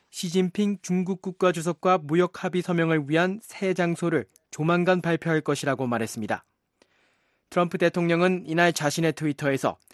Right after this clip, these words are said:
중국과 미국은 일 단계 무역 합의 서명을 위한 새로운 장소를 찾기 위해 노력하고 있다며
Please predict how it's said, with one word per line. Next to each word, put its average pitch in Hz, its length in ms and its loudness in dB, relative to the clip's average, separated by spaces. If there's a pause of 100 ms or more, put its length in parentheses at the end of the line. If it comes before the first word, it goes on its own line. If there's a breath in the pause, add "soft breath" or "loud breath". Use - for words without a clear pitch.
(380 soft breath)
중국과 170 500 0
미국은 156 460 -2 (320 soft breath)
일 165 120 -2
단계 180 320 0
무역 160 480 0
합의 170 300 -2
서명을 160 500 0
위한 170 300 0
새로운 190 400 0
장소를 170 400 0
찾기 160 420 -6
위해 160 220 0
노력하고 147 460 -2
있다며 135 360 -4